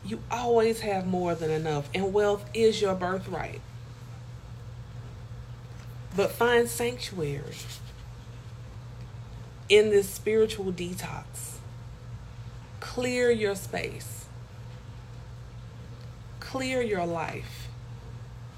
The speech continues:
And find your miracles. Manifest your miracles. Right? Right. Yes. So let's take a deep breath in.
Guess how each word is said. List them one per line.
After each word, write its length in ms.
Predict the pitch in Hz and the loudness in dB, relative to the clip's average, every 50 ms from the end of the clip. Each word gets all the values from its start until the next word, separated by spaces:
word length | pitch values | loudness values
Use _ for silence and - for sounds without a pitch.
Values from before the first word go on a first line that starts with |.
| - - - - - - - - - - - - - - | -14 -14 -12 -12 -12 -12 -12 -12 -12 -10 -10 -10 -8 -4
And 180 | - 185 180 180 | 0 0 0 2
find 360 | - - 185 175 175 175 180 | 2 2 2 4 4 2 2
your 140 | 170 160 160 | 2 0 0
miracles. 880 | 170 165 160 160 151 143 147 - - - - - - - - - - - - - - - - - - - - | -2 -2 -2 -2 -2 -2 -4 -6 -8 -12 -12 -12 -12 -12 -10 -10 -10 -10 -10 -12 -12 -14 -14 -14 -12 -8 -2
Manifest 760 | 175 190 220 240 240 226 202 - - 156 147 143 - - - | 4 6 6 8 8 6 6 4 2 2 2 2 -2 -4 -4
your 100 | 151 143 | -4 -4
miracles. 840 | 143 143 139 139 143 - - - - - - - - - - - - - - - - - - - - - - - - - - - | -2 -2 -2 -4 -6 -8 -10 -10 -12 -12 -12 -12 -12 -10 -10 -10 -10 -10 -12 -12 -12 -12 -12 -14 -14 -14 -14 -14 -14 -14 -12 -4
Right? 340 | - 160 190 233 285 330 - - - - - - - - - - - - - - - - - - - - - - | 0 2 4 4 4 2 -2 -6 -10 -12 -12 -12 -12 -14 -14 -14 -14 -14 -14 -12 -12 -12 -12 -12 -12 -12 -8 -6
Right. 260 | 156 151 151 147 - - - - - - - - - - - - - - - | -4 -4 -4 -6 -8 -10 -12 -14 -14 -14 -14 -14 -14 -14 -14 -12 -12 -10 -4
Yes. 560 | - - - - - - - - - - - - - - - - - - - - - - - - - - | -4 -2 -2 -2 -4 -6 -6 -6 -8 -8 -10 -10 -12 -12 -12 -12 -12 -12 -12 -12 -12 -14 -14 -14 -12 -8
So 100 | - 180 | -4 0
let's 220 | 180 196 190 190 - | 2 2 2 2 0
take 180 | 208 202 196 | -2 0 0
a 40 | 175 | -2
deep 260 | 170 180 196 196 180 | -2 -2 -2 -4 -2
breath 320 | 180 185 185 190 185 185 185 | 0 2 2 2 2 2 2
in. 400 | 202 214 226 240 269 277 294 | 4 4 4 4 2 0 -2